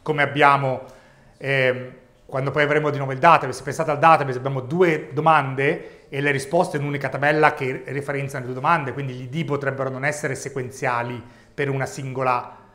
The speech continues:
per le risposte di una singola domanda. Mm? Quindi se noi andiamo qua e facciamo refresh,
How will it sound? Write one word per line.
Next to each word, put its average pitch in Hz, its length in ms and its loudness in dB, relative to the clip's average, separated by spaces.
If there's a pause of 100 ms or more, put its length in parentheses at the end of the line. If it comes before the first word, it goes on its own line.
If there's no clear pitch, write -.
(440)
per 143 120 -2
le 147 80 4
risposte 147 420 2
di 143 60 -4
una 135 100 -2
singola 127 260 -6
domanda. 113 420 -12 (280)
Mm? 170 80 -12 (1400)
Quindi 143 220 0
se 156 80 -6
noi 175 80 0
andiamo 165 220 0
qua 160 180 6
e 151 40 0
facciamo 139 300 -4
refresh, 175 680 2